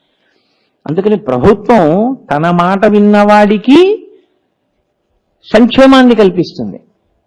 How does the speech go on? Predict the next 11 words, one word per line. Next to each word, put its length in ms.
తన 240
మాట 340
వినని 460
వాడికి 800
శిక్ష 380
వేస్తుంది. 960
రెండూ 440
పరిపాలన 640
యందు 260
అంతర్భాగములే. 1080
అందుకే 680